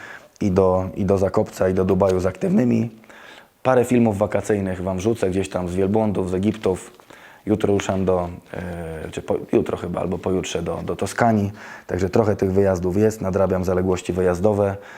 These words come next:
a, i czekam na wasze, e, czekam na wasze spostrzeżenia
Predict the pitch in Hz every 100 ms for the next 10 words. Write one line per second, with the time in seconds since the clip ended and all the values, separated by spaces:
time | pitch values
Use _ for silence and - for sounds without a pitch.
0 | - - 90 - - - - 135 113 107
1 | 98 101 98 - 95 90 90 - - 90
2 | 90 90 92 95 - 117 104 101 92 98
3 | 92 - 95 - - 95 95 92 90 90